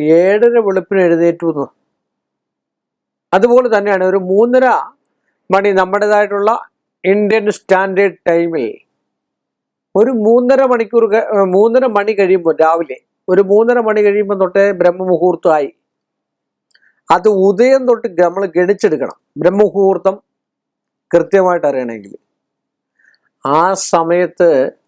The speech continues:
നമ്മളൊരു പൂജ കഴിക്കുക എന്നുള്ളതല്ല, ആ സമയത്ത് എഴുന്നേറ്റ് ഗണപതിയെ ഏറ്റവും കൂടുതൽ വന്ദനം ചെയ്തു കഴിഞ്ഞാൽ ആ ഗൃഹത്തിന് ഐശ്വര്യമല്ല മറ്റൊരു പൂജ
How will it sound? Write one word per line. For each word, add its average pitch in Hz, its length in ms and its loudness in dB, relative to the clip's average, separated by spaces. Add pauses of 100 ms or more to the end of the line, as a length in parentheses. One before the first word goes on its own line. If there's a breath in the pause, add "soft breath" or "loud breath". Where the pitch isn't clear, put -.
(680)
നമ്മളൊരു 196 480 0 (240)
പൂജ 185 480 0 (180)
കഴിക്കുക 185 500 0 (520)
എന്നുള്ളതല്ല, 160 720 -2 (1400 soft breath)
ആ 160 100 2 (300)
സമയത്ത് 196 520 0 (200)
എഴുന്നേറ്റ് 185 480 0 (120)
ഗണപതിയെ 180 540 0 (200)
ഏറ്റവും 214 360 0 (100)
കൂടുതൽ 190 360 0 (120)
വന്ദനം 175 460 -2
ചെയ്തു 175 240 0
കഴിഞ്ഞാൽ 170 320 0
ആ 175 80 0 (120)
ഗൃഹത്തിന് 190 560 0 (680 soft breath)
ഐശ്വര്യമല്ല 202 720 2
മറ്റൊരു 247 300 -4 (140)
പൂജ 208 280 0